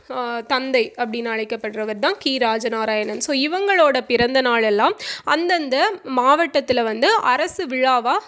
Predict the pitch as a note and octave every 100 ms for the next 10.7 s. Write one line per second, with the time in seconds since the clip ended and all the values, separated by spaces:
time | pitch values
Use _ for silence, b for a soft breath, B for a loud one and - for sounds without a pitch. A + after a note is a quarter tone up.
0 | - A#3+ A3+ A3 C4 B3+ B3+ B3 A#3 A3
1 | A3 G#3+ G#3+ G#3+ A3 G#3+ G#3 A3+ G#3+ G#3
2 | A#3 F4+ - A3 G#3+ G#3 G3+ G3+ G#3 G#3
3 | G#3 G3 D#4 B B B - C4 B3 A#3
4 | D4 G#4+ C#4 A#3+ C#4 A4+ C#4 B3 B3 A#3+
5 | A3 G3+ A3+ G#3+ G#3 G#3 - _ - -
6 | B3+ C4+ C4 A#3 E4+ A4+ - _ _ _
7 | _ _ _ _ C#4 D4+ F#4+ F#4+ F#4 C#4+
8 | A#3+ A#3+ A#3+ A#3 - C4 B3+ D#4 E4+ D#4+
9 | B3 A3 A3+ B3+ F#4 D#4 D#4+ F#4+ E4+ B3
10 | D4 D4 A#3 A#3+ B3 A#3 G#3+